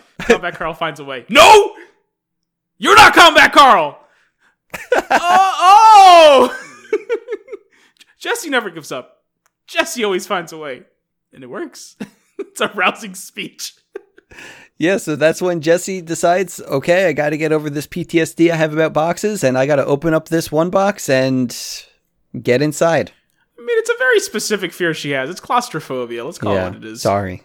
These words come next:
Speaker 1: Yeah. No, it's all good. Just, you know, don't wanna offend people.
Speaker 2: True, true. But, uh, do you know who does get offended? Transitron, because Jesse <laughs> opened his box.
Speaker 1: Yeah, he does.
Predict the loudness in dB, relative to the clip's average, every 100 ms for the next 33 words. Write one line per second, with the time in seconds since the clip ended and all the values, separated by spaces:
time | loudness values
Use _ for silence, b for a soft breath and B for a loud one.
0 | -14 -10 -8 -10 -14 _ _ -14 -12 -6
1 | -4 -4 -6 -8 -10 -12 -6 -4 -4 -8
2 | -8 -6 -4 -6 -6 -8 -8 -12 -12 -16
3 | _ _ _ _ _ -6 -4 -4 _ -4
4 | -4 -4 _ _ 0 2 2 2 0 0
5 | 2 0 0 -2 -2 -4 -4 -4 -10 _
6 | _ _ _ -2 -2 -2 -4 -4 -6 -6
7 | -16 _ _ -4 2 2 0 -4 -2 0
8 | 0 0 -2 -2 -2 -2 -4 -4 -6 -8
9 | -16 -18 _ -12 -10 -8 -8 -4 -2 -2
10 | -8 -16